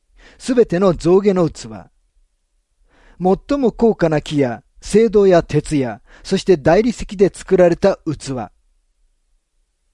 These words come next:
続けて香辛料と化粧品売り場に移ります。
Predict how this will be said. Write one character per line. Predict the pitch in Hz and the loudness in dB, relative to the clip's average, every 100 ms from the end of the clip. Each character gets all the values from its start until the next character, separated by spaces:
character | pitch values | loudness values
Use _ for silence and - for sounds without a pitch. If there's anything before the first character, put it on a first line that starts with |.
| _ _ _ _ - - - - | _ _ _ _ -20 -20 -20 -14
続 | - 185 | -12 -2
け | 208 | -2
て | - 185 | 0 -2
香 | - 240 | -2 -4
辛 | 233 254 214 | -4 -4 0
料 | 180 | 0
と | 165 185 | 2 -2
化 | - 165 | 0 -2
粧 | - 262 | -2 -6
品 | 233 220 185 | -6 -2 0
売 | |
り | 180 | 0
場 | 165 | 0
に | 175 | 0
移 | 175 - 113 | -2 -4 -10
り | |
ま | 101 | -12
す。 | 101 - | -18 -20